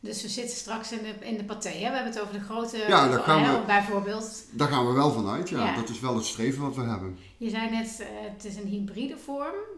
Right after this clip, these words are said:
Speaker 1: Waarom kies je dan niet specifiek, dit is een horrorfilm of dit is een psychologische thriller?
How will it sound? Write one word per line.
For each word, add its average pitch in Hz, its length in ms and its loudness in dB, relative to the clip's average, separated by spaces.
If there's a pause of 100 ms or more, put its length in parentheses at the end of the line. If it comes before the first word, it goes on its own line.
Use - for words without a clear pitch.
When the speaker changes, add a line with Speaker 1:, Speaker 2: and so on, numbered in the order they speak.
(100)
Speaker 1:
Waarom 233 380 -6 (160)
kies 277 280 -6
je 233 80 -8
dan 185 140 -8
niet 190 180 -10
specifiek, - 720 -10 (160)
dit 202 140 -10
is - 80 -12
een 175 120 -8
horrorfilm 185 560 -8 (200)
of - 80 -18
dit 180 160 -14
is - 100 -14
een 175 180 -12
psychologische 185 680 -14 (340)
thriller? 214 340 -4